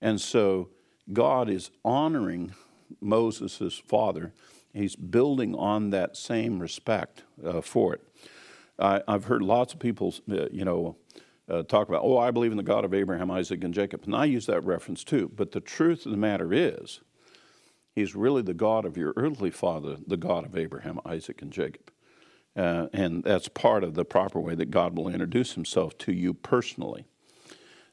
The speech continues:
Uh, so he comes to him, "I'm the God of that." And then Moses said he hid his face, for he was afraid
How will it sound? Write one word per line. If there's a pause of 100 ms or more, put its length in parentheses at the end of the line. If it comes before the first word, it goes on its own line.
Uh,
so (140)
he
comes
to
him,
"I'm
the
God
of
that." (720)
And
then
Moses
said
he
hid
his
face,
for
he
was
afraid